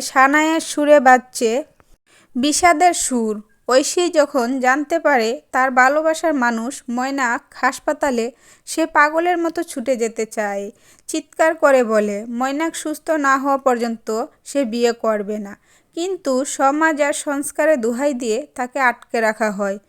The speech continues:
পরিস্থিতি সামলাতে গুড়ার বাবা এক কঠিন সিদ্ধান্ত নেন। তিনি তার ছোট ছেলে কৃষকে অনুরোধ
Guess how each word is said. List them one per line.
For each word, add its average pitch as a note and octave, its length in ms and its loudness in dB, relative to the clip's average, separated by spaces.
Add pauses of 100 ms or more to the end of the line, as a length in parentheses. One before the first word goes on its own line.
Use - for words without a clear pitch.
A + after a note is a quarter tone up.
(360)
পরিস্থিতি E4+ 560 -2
সামলাতে C#4+ 600 0 (220)
গুড়ার D4 380 0
বাবা C4 360 4 (120)
এক C4+ 140 -4 (100)
কঠিন C4+ 360 0
সিদ্ধান্ত A3+ 540 -4 (120)
নেন। G#3 240 -6 (440)
তিনি D4+ 240 0 (120)
তার C4+ 240 6 (120)
ছোট C4+ 220 -6 (140)
ছেলে C4+ 300 -2
কৃষকে C4+ 500 -4
অনুরোধ A#3+ 400 -2